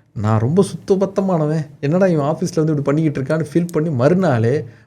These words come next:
நூறு வருஷத்துக்கு மேல பழமையான பிரசிடென்ட்டுடைய டெஸ்கை தூக்கிட்டு போய் ரிப்பேருக்கு போட்டார். இந்த சம்பவம் நடந்ததெல்லாம் இந்த டாட்ஜ் மீட்டிங்கில் தான், அந்த முக்கியமான மீட்டிங்கில் தான்.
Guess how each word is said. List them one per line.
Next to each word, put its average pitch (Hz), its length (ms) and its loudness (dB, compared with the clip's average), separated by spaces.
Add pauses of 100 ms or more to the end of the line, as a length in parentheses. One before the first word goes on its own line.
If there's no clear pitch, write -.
(120)
நூறு 220 360 4
வருஷத்துக்கு 214 600 4
மேல 175 300 2
பழமையான 180 960 2 (320)
பிரசிடென்ட்டுடைய 165 640 4
டெஸ்கை 135 380 2 (120)
தூக்கிட்டு 156 260 0
போய் 151 100 4
ரிப்பேருக்கு 139 460 0
போட்டார். 107 380 -4 (400)
இந்த 117 140 0
சம்பவம் 156 320 0
நடந்ததெல்லாம் 147 500 0 (160)
இந்த 117 160 -2
டாட்ஜ் 147 720 0
மீட்டிங்கில் 123 380 0
தான், 104 220 -4
அந்த 110 200 -2
முக்கியமான 147 520 0
மீட்டிங்கில் 104 400 -6
தான். - 140 -12